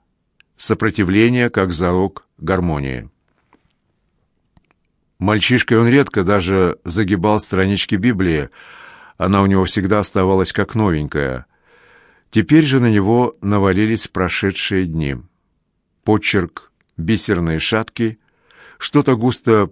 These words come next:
подчеркнуто чёрными чернилами. Мне вспомнился миф, который я слышал ещё в университете. В мире живут тридцать шесть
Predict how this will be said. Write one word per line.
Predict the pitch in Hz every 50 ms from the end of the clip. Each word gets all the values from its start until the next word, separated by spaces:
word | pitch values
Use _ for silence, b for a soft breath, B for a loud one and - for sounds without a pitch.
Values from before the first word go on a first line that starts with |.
| _ _
подчеркнуто | - 98 95 - - 123 104 95 117 117 95 - 104
чёрными | - - 110 104 95 98 95 92
чернилами. | 87 - 104 92 95 87 80 73 71 67 67 65 62 55 - _ _ _ _ _ _ _ _ _ _ _ _ _ _ _ _ _ _ B B B B B B B B B B B B B
Мне | 98 123 139 156 156 147 127
вспомнился | - - - 147 143 135 131 123 - - 123 117
миф, | 120 127 139 156 160 - -
который | - 113 101 - 117 110 113 107
я | 107 104
слышал | 92 - - 135 135 - - 113 110
ещё | 98 - - 120 120
в | 113
университете. | 110 107 110 107 90 - 120 110 - - 92 80 71 - - 71 65 62 60 - b b b b b b b b b b b b b b b b b b
В | 82 92 104 107
мире | 120 139 165 175 160 127 107
живут | 92 92 104 104 113 139 151 147 - _ _ _ _ _ _ _ _ _ _ _ _ _ _ _ _ _ _ _ _ -
тридцать | - 123 151 160 160 - - - - 139 127 131
шесть | - - - - 120 120 113 - - - - - - -